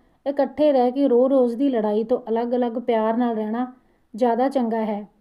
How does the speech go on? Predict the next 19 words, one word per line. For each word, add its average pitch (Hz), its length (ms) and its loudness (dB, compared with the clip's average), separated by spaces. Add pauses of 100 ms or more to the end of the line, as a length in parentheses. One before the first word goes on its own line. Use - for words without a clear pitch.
(520)
ਇੰਨਾ 302 280 4
ਕਹਿ 247 220 4
ਕੇ 285 180 0
ਉਹ 262 400 4
ਉੱਥੋਂ 262 280 0
ਚਲੇ 226 300 2
ਗਏ। 208 300 -2 (600)
ਹੁਣ 311 180 6
ਜਾ 320 200 4
ਕੇ 285 200 0
ਰਾਜਵੀਰ 226 420 0
ਨੂੰ 269 140 2
ਸਕੂਨ 233 380 -4
ਦੇ 247 120 4
ਕੁਝ 247 240 -2
ਪਲ 233 280 2
ਨਸੀਬ 233 360 -2
ਹੋਏ 220 280 0
ਸੀ, 220 300 -6